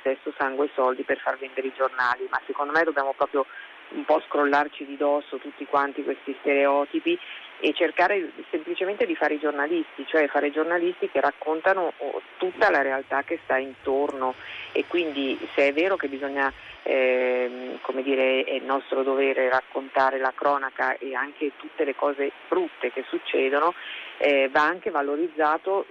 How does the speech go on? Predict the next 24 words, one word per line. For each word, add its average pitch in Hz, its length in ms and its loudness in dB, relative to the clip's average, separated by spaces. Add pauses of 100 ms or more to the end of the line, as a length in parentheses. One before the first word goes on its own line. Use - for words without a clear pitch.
invece 143 460 -4
tutto 156 320 -2
un 160 80 -2
mondo 160 260 0
positivo, 139 640 0
che 147 140 -2
voglio 151 380 2
dire 180 240 0
subito, 135 640 -2
cioè 135 240 0
non 139 160 -4
è 151 260 0
né 170 100 2
il 165 120 0
buonismo 170 600 0
né 165 100 0
la 139 180 2
storia 143 220 2
che 139 140 -8
fa 135 160 -4
piangere, 135 560 2 (480)
ma - 120 2
è 277 80 4
proprio - 500 0